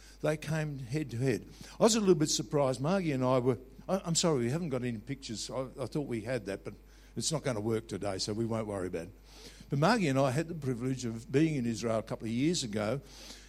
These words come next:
and while we were there, our Israeli guide was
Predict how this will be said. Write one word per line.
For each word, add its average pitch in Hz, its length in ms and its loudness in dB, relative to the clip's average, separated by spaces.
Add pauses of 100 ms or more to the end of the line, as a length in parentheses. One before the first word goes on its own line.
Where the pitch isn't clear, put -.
(200)
and 131 460 -2 (420)
while 156 340 8
we 160 160 6
were 135 160 2
there, 135 460 2 (100)
our 127 300 2 (160)
Israeli 143 680 0
guide 131 800 2 (580)
was 120 460 4